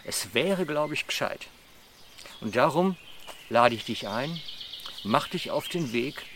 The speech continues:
entdecke, was es heißt, Gottes Stimme, seine Anweisung, seine Leitung immer besser zu spüren, dir danach zu gehen und darin Mut zu entwickeln. Ich lade dich ein, es ist gut, dieses zu entwickeln, bevor die Lebensprüfungen kommen.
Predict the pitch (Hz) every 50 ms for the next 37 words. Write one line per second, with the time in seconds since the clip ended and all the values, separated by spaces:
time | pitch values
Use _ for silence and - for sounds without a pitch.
0 | - - - - - - - 120 131 127 - 185 185 - 214 190 160 165 151 -
1 | 175 - - - 123 123 143 147 - - - - - - - - - - - -
2 | - - - - 135 - 180 160 - - - 151 151 156 156 160 170 160 147 -
3 | - 123 123 107 101 104 - 92 135 165 165 139 147 139 143 135 - 143 147 156
4 | 147 120 101 92 101 98 104 113 120 131 165 - - - 175 180 175 - - -
5 | 135 151 165 180 165 - 156 156 - 180 170 - - 180 - - - 135 135 135
6 | 135 147 165 170 - - - - - - - - - - - - - - - -
7 | 113 117 117 113 107 110 120 135 165 - - - - - 196 - - 131 127 131
8 | 147 160 - - 120 113 - 123 117 - 113 107 113 123 135 156 180 180 - -
9 | - - 131 - - 104 - - - - - - - - - - - - - -
10 | - - - - - - - - - - - - 101 104 117 143 151 147 143 147
11 | - 87 95 104 117 127 139 139 - - - - - - - - - - - -
12 | - - - 101 - - - - 131 165 160 - 185 143 143 160 - - - -
13 | 107 120 110 101 107 120 - - 120 117 120 123 - - - - - - - -
14 | 101 - - - 143 139 - 110 110 107 113 104 104 - - - - - 110 101
15 | - - 107 98 98 98 - - 92 82 82